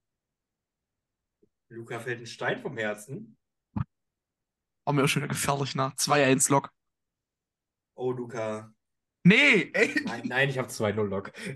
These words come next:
Speaker 2: Ey, Mann.
Speaker 1: <laughs> Aber
Speaker 2: Ich
Speaker 1: ich
Speaker 2: wollte
Speaker 1: hab
Speaker 2: schon
Speaker 1: kurz über
Speaker 2: sagen,
Speaker 1: zwei eins nachgedacht. Ah, ich
Speaker 2: wir
Speaker 1: hab
Speaker 2: wissen auf jeden
Speaker 1: zwei null.
Speaker 2: Fall jetzt schon, dass Lok nicht gewinnen wird, wenn wir alle drei auf die tippen. Ehrlich, das ist schon wieder
Speaker 1: Ja, also, okay, wir sagen das jede Folge und haben das in der letzten Saison fast jede Folge gesagt. Wir müssen jetzt mal eine Strichliste führen, ob das wirklich so ist, wenn wir drei dieselbe Tendenz haben, aber unterschiedliche Ergebnisse.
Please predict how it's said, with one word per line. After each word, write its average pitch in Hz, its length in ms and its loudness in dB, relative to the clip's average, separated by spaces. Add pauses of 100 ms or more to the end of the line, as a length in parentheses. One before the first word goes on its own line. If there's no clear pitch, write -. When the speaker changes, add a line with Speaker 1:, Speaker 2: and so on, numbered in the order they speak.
(120)
Speaker 2:
Ey, 233 140 8
Mann. 202 640 6
Speaker 1:
<laughs> - 80 -8
Aber 170 120 2
Speaker 2:
Ich - 0 -
Speaker 1:
ich 180 60 4
Speaker 2:
wollte - 20 8
Speaker 1:
hab - 0 -
Speaker 2:
schon 262 60 8
Speaker 1:
kurz 240 80 6
über 180 60 8
Speaker 2:
sagen, 170 220 6
Speaker 1:
zwei 262 240 2
eins - 180 -2
nachgedacht. 117 540 -2
Ah, - 60 -8
ich 113 60 0
Speaker 2:
wir 107 40 2
Speaker 1:
hab 135 80 4
Speaker 2:
wissen 180 160 6
auf 208 100 4
jeden 196 140 6
Speaker 1:
zwei 190 60 6
null. - 20 6
Speaker 2:
Fall - 40 6
jetzt 185 100 0
schon, 185 80 2
dass 170 160 2
Lok 175 160 2
nicht 170 120 4
gewinnen 147 360 2
wird, 123 160 2
wenn 127 100 -2
wir 123 80 2
alle 120 160 2
drei 117 140 0
auf 120 120 0
die 127 120 -4
tippen. 127 260 -8
Ehrlich, 131 320 -2
das 135 140 -14
ist 123 100 -6
schon 131 160 -6
wieder 131 200 4
Speaker 1:
Ja, 135 40 -8
also, 147 300 -2
okay, 143 260 0 (160)
wir 123 80 -6
sagen 175 260 0
das 156 220 -6
jede 175 220 0
Folge 113 300 2
und 104 120 -2
haben 147 160 2
das 170 180 0
in 147 120 -4
der 131 120 -6
letzten 135 280 -4
Saison 127 200 -2
fast 135 220 -12
jede 113 140 -6
Folge 123 320 -4
gesagt. 107 340 -6
Wir 101 80 0
müssen 170 320 4
jetzt 156 160 0
mal 131 60 2
eine 123 100 0
Strichliste - 560 0
führen, 131 300 2
ob - 180 -4
das 135 200 2
wirklich 147 260 -2
so 127 120 -4
ist, 147 240 -2
wenn 113 140 2
wir 143 200 0
drei 143 260 2
dieselbe 135 360 2
Tendenz 117 380 -6
haben, 165 260 0
aber 127 220 0
unterschiedliche 139 480 -4
Ergebnisse. 107 600 -6